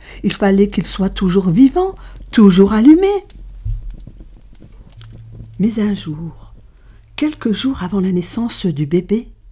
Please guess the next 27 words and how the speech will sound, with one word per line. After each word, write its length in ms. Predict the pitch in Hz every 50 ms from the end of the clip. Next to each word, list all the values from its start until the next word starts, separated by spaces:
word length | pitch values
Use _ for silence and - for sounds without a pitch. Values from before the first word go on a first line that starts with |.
| - - - - - - - -
le 160 | 175 190 247
feu 260 | 220 - - 254 285
s'éteignit. 720 | 277 - 254 - - - 202 202 196 175 165 160 147 156 - - - - - - - - - - - - - - -
Les 180 | 156 143 151 143
gens 300 | 135 180 220 240 240 196
de 100 | - 151
ce 180 | - - -
pays 440 | 151 - - 165 160 170 226 262 262
ne 100 | 208 165
comprirent 540 | - - - 170 170 - - - 170 170 -
pas 180 | - - 269
ce 140 | 269 - -
qui 160 | 170 - -
se 120 | 165 - -
passait. 560 | - - 240 254 302 - - 339 320 311 311 - - - - - - - - - - - - - - _
Pourtant, 600 | - 233 226 - - - 254 233 226 220 220 - - - - - - - - -
il 200 | 294 302 269 247
avait 300 | 226 220 185 196 196 196
été 260 | 170 165 - - -
alimenté, 920 | 190 175 190 190 175 185 202 254 285 277 - - 349 349 330 320 302 - - - - - - - _
on 160 | 262 254 254
avait 260 | 247 233 226 202 226 214
apporté 480 | - 202 202 - 196 - - - - 185
du 140 | 160 170 165
bois 240 | 151 156 143 156 165
chaque 300 | - - 262 269 - 269
jour, 520 | 254 - 339 330 330 320 302 311 - -